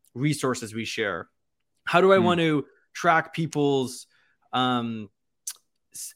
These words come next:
Speaker 1: you know, basically s-, signals of interest in the event through what they click on, what they don't click on, what they watch, what they don't watch? Same with after the event, right? Like,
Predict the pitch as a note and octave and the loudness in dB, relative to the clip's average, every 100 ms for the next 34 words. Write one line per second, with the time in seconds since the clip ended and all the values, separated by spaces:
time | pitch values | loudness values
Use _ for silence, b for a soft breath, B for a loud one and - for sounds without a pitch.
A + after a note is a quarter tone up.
0 | - B2+ - _ C3+ D#3+ D3+ D#3+ D#3 D3 | -16 -18 -18 _ -2 0 0 -2 0 0
1 | C3 B2 D#3 - - - _ _ _ _ | 0 -2 -6 -12 -12 -12 _ _ _ _
2 | _ - - G3+ F3+ F#3 F3 B2+ C#3 B2+ | _ -12 0 2 4 4 2 0 -4 -2
3 | E3 D#3 B2+ A#2+ - C#3 C3 B2 A#2+ A#2 | -2 -2 -2 -4 -4 -4 0 0 0 -4
4 | A#2 - - C3+ C3+ B2+ B2 C#3+ C#3+ C#3+ | -6 -12 -8 -2 0 0 2 0 2 0
5 | C3+ D#3 C#3+ C#3 C3 C3 B2 B2+ B2+ C3 | 0 -4 -4 -4 -4 -2 -2 -2 -2 -6
6 | - B2 B2 C3 B2+ B2 A#2 B2 A#2+ A#2 | -4 -4 -2 -2 -2 -2 0 -2 -2 -6
7 | A#2 A#2 A2+ A2+ A2+ - - b b b | -4 -4 -4 -2 -4 -4 -16 b b b
8 | - G#3+ A3 G3 G#3 - C#3 A#2 G#2+ F#2 | 0 4 6 6 4 4 0 -4 -4 -4
9 | A#2+ C#3+ C#3 B2+ | 0 0 2 -2